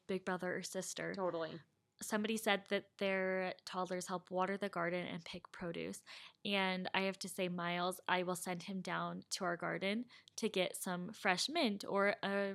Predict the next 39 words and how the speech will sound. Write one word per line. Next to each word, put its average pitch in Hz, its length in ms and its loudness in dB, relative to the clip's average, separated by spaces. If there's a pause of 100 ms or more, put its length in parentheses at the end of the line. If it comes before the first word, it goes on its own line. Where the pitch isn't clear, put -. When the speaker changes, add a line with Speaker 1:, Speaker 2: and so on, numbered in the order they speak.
Speaker 1:
ripe 180 240 2
tomato 277 520 2
or 202 160 2
whatever 185 360 2
it 175 120 0
is. 190 260 0 (280)
And 196 80 -4
he 214 200 4
loves 208 560 2
it. 175 100 -2
He's 196 400 -4 (280)
so 214 220 4
excited, 208 440 4
takes - 240 -4
so 190 100 0
much 208 200 -4
pride 185 220 2
in 180 100 -2
it. 180 140 -2 (460)
And 180 420 2
my 180 160 -2
garden 190 460 0
is 175 260 -6
not 165 420 -2 (840)
amazing 190 520 -2
by 185 140 4
any 175 260 0
means, 233 280 -2
and 175 180 0
it's 175 180 -6
especially 170 480 -4
less 202 220 0
amazing 247 360 0
because 196 420 -4
I 175 80 -2
have 180 100 -4
a 180 80 -6
little 170 240 -6
toddler, 220 440 -6